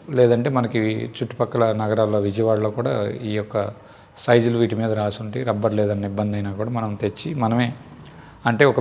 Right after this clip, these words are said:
మెకానిక్ అవసరం లేకుండా ఒకసారి మనం కనుక గమనిస్తే తీక్షణంగా ఒకవేళ ఏదైనా రిపేర్ వచ్చినా కూడా మనమే రిపేర్ చేసుకోగలిగే, ఒక గంటలో రిపేర్ చేసుకొని మళ్ళీ దీన్ని తిరిగి పనిలో పెట్టే విధంగా కూడా మనం ప్రయత్నం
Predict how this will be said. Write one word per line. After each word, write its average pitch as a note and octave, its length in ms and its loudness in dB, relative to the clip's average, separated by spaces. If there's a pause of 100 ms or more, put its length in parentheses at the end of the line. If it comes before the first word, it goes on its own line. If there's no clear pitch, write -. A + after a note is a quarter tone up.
మెకానిక్ C3+ 440 2
అవసరం B2 360 2
లేకుండా A#2+ 340 -2 (680)
ఒకసారి B2+ 440 6
మనం B2 220 2
కనుక A2+ 200 0 (120)
గమనిస్తే A#2 460 2 (240)
తీక్షణంగా A#2 540 -2 (640)
ఒకవేళ A#2 300 6
ఏదైనా G#2+ 300 2
రిపేర్ B2+ 300 6
వచ్చినా A#2 220 0 (100)
కూడా B2+ 200 0
మనమే A2+ 320 2
రిపేర్ A2 320 0
చేసుకోగలిగే, G#2+ 760 0
ఒక G#2 100 -4 (100)
గంటలో G#2 340 0 (640)
రిపేర్ A2 340 0
చేసుకొని A2 380 0 (100)
మళ్ళీ A2+ 200 2 (100)
దీన్ని G#2+ 260 -2 (640)
తిరిగి A2 280 2
పనిలో A2 320 4
పెట్టే G#2+ 280 0
విధంగా G#2 340 -2
కూడా A#2+ 200 -2
మనం A2 120 -2 (120)
ప్రయత్నం G2+ 320 0